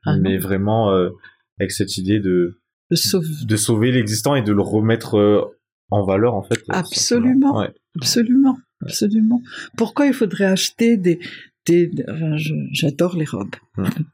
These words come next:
Speaker 1: Je suis très coquette. Mais pourquoi toujours acheter des vêtements made in je sais pas trop où, mal foutus, alors qu'on a des couturières ?
Speaker 2: Ouais.
Speaker 1: C'est tout. Faisons travailler nos couturières.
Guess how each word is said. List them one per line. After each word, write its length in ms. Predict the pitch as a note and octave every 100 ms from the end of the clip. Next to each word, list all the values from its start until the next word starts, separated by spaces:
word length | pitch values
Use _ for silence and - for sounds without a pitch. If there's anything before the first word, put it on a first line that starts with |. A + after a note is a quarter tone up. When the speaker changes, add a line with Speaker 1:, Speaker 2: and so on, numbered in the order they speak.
| _
Speaker 1:
Je 80 | -
suis 220 | - C#3+
très 180 | - A3
coquette. 520 | G#3 - - - - _ - - - - -
Mais 120 | F#3
pourquoi 500 | - - A#3 - D4+ - _
toujours 460 | - A#3+ A3 C4+ B3
acheter 560 | G#3 - - B3+ C4+ - - - _
des 100 | G3
vêtements 560 | E3+ G3+ G#3 G#3+ G#3 G#3+
made 320 | G3+ G#3 F3+
in 100 | F#3
je 60 | -
sais 80 |
pas 160 | G3+ G3+
trop 360 | G3 - G3 G3+
où, 40 |
mal 280 | G#3+ F#3 G3
foutus, 680 | - - F3+ - - E3+ - -
alors 340 | F#3+ G#3 A#3+
qu'on 220 | - A3 F3+
a 120 | F#3
des 120 | F3+
couturières ? 880 | D#3+ E3 - D#3+ E3 D#3+ E3 - - _ _ A#2 - _ _ _ _ - _ -
Speaker 2:
Ouais. 120 | F#2+
Speaker 1:
C'est 240 | - A#3+
tout. 260 | - E4 - _ - _ - -
Faisons 400 | B3 A#3+ A#3 C4
travailler 540 | - C4 A3 G#3+ A#3
nos 100 | A#3+
couturières. 540 | A#3+ A#3+ - C#4 C4+